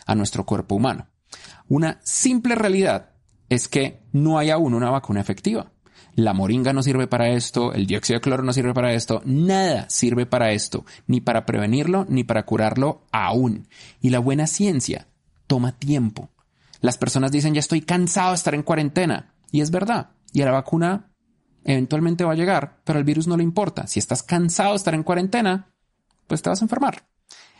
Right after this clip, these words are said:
Y el problema no es que te mueras. El problema es que nosotros realmente no sabemos el efecto del coronavirus a largo plazo. No sabemos. Se descubrió hace menos de un mes que causa daños en el corazón irreversibles en un porcentaje importante de personas.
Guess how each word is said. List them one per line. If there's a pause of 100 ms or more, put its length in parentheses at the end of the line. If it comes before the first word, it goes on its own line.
(160)
Y
el
problema
no
es
que
te
mueras. (140)
El
problema
es
que
nosotros
realmente
no
sabemos
el
efecto
del
coronavirus
a
largo
plazo. (260)
No
sabemos. (400)
Se
descubrió
hace
menos
de
un
mes (180)
que
causa
daños
en
el
corazón
irreversibles (260)
en
un
porcentaje
importante
de
personas.